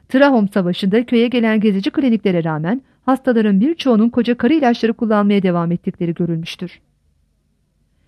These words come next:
Yedi. Bugün Sağlık Bakanlığımızın elinde yurttaki hastanelerde göz hastalarına ayrılan yatakların sayısı,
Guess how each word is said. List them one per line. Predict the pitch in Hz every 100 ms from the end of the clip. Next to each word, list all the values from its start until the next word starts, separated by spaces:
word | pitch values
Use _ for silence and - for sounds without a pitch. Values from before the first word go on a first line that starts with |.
| _ _
Yedi. | 220 214 190 165 _ _ _ _ _ _ _ -
Bugün | 254 349
Sağlık | 381 349 320 370
Bakanlığımızın | 330 320 294 269 262 262 262
elinde | 214 196 185
yurttaki | 240 247 - 247
hastanelerde | 311 294 269 254 247 233 233
göz | 226 285
hastalarına | 269 254 247 233 220
ayrılan | 214 208 202 202
yatakların | 214 214 196 208 190
sayısı, | - 165 160 180